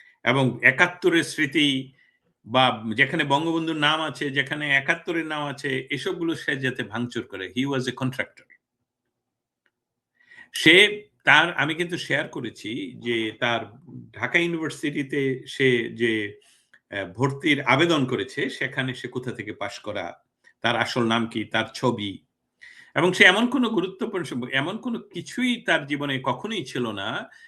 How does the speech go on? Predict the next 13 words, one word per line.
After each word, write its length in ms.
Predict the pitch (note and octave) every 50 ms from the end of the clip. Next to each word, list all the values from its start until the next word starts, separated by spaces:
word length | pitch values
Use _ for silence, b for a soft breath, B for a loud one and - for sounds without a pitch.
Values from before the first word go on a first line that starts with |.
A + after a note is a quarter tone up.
| B _
যে 400 | - G#2+ B2+ C#3 B2+ C3+ G3 -
সে 240 | - - - D3 C3+
সাম্বাদি। 580 | C3 - - C#3 C3 A#2 G2+ F2 D#2+ - F2+ E2+
সে 440 | - - E3 D#3+ E3 E3+ F3 E3+ _
একদমই 680 | - C3+ C3 C3 B2+ C#3 D#3+ F3 A3 B3 C#4 C4 C4 B3 B3 - _ _ _ _ _ _ _ _ _ _ _ _ _ _ _ _ _ _
এমন, 460 | D3 D#3 E3 F#3 G#3 A3 A3 G#3 G3+ - _ _ _ _ _ _ - C#3+ C3+ B2+
যারা 280 | D3 D3+ E3 F3+ F#3
আমাদের 580 | F3+ E3 D3+ D#3 E3 F#3 F#3+ G3+ G3 F#3+ F#3+ F3
দেশে 300 | F3+ E3+ - - G3+ F#3+
অনেকেই 500 | C#3 D#3 D#3 F3 G3 F#3+ G#3 A3 G#3+ G#3
আছে 260 | F#3 - - G3 F#3+
যে 180 | F#3 E3+ F3 E3
তারা 320 | E3+ E3+ D#3 D#3+ E3 E3